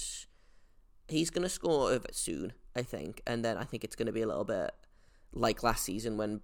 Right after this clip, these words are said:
uh, Bjorkstrand scored a goal and then scored, like, six goals in his next four games or something. I think it is gonna be a little bit like a floodgates opening. Um,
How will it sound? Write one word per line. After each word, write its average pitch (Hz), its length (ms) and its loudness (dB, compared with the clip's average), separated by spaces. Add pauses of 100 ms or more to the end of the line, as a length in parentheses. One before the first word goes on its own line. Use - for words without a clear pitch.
(120)
uh, 107 460 2
Bjorkstrand 113 500 -2
scored 113 260 0
a - 20 -2
goal 113 320 4
and 117 180 0
then 110 140 -4
scored, 110 340 0
like, 98 180 -2
six - 300 -4
goals 98 300 0
in 104 80 -6
his 104 140 -6
next - 240 -8
four 90 180 -2
games 65 320 -6
or - 120 -4
something. - 320 -8
I 113 60 -6
think 127 180 -10
it 117 60 -2
is 117 120 -2
gonna - 140 -6
be 113 100 -2
a 113 40 0
little 104 140 -2
bit - 140 -4
like - 120 -4
a - 60 -14
floodgates 90 640 -6 (100)
opening. 127 540 -4 (580)
Um, 113 420 -4